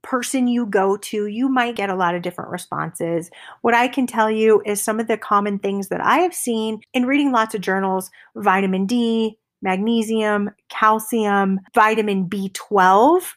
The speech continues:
and protein supplements as being the major things that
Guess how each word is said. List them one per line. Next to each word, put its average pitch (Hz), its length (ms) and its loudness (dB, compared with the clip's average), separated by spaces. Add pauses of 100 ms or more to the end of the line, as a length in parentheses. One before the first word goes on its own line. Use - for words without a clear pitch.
and 208 160 -2
protein 196 460 -4
supplements 170 600 -4
as 208 120 -6
being 233 420 -4
the 214 80 0
major 220 480 -2
things 190 460 -2
that 175 280 4